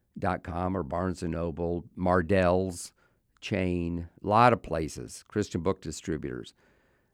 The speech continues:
Of course, you'll pay whatever, you know, the, these retailers kind of decide what retail price to put on it. On my site, steve strang books dot com, you can get it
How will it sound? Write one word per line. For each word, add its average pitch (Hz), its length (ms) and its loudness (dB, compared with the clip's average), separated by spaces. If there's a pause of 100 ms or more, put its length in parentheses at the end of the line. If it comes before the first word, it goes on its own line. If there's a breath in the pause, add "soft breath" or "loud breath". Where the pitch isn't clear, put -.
Of - 100 -12
course, 107 320 6
you'll 98 160 4
pay 98 240 2
whatever, 85 600 2 (180)
you 90 100 -2
know, 80 140 -6
the, 80 280 -8
these 87 240 -4
retailers 85 540 -2
kind 82 240 -4
of 69 80 -8
decide 80 520 -4
what 78 220 -2 (120)
retail 85 340 -4
price 87 360 -4
to - 60 -14
put - 200 -8
on - 180 -10
it. - 180 -18 (440 soft breath)
On 95 100 0
my 104 240 4
site, 87 580 0
steve 95 320 -4
strang 85 260 -4
books 90 260 -6
dot 82 160 -8
com, - 260 -10
you 80 80 -12
can 92 320 -4
get 95 240 -4
it 85 200 -4